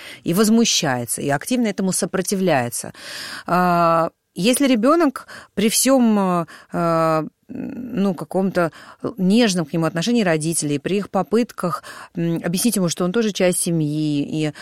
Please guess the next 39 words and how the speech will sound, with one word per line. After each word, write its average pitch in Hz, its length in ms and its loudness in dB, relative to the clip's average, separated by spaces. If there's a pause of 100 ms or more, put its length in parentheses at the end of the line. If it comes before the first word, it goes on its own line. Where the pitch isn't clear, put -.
(120)
нам 175 140 -2
очень 196 180 -2
приятно, 180 400 0
когда 165 320 0
он 165 120 0
нам 160 160 -2
помогает, 147 760 -2
и, 147 160 -4 (240)
э, 147 100 -6
мы 151 200 -2
пытаемся 170 480 0
его 160 120 0
вовлечь 170 600 0
в - 100 -12
какую-то 165 540 -2 (300)
вот 160 180 -2
свою 170 300 2
компанию 170 960 4 (200)
во 180 120 0
всех 175 340 -2
смыслах, 175 480 -2
и 151 60 -4
приводим 220 340 2
ему 233 120 2
пример: 208 300 2
«Смотри, 185 200 -4
как 214 120 -4
папа 202 200 0
и 202 40 2
мама 196 200 2
много 190 320 2
работают, 175 600 2
мы 151 140 -2
трудимся, 165 640 -2
очень 180 320 0
много, 180 400 -2
в - 100 -18
поте 185 240 -2
лица, 156 500 0